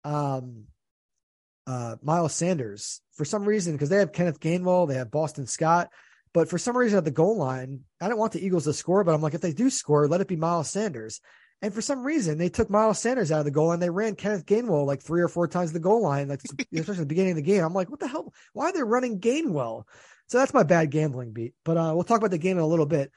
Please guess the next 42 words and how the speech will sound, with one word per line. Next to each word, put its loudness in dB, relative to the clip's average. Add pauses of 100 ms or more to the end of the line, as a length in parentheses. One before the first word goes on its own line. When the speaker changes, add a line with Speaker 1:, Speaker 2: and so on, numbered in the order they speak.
(300)
Speaker 1:
I -2
wanted 4
to 4
bring 6
up 2
a, -6
a -10
quote 2
that -2
I -2
saw, -4
which -4
I 0
really 4
liked. -2 (360)
There's 2
a 4
really, 6 (380)
you -4
know, -2
the -2
Hall 4
of 0
Fame 0
pitcher. 0
He's 2
gonna 2
be 2
in 2
the 2
Hall 2
of -4
Fame -2
one -6
day, -8
Justin -4
Verlander. 0
Now 0
he's 0
in -4
the -2
Mets. -6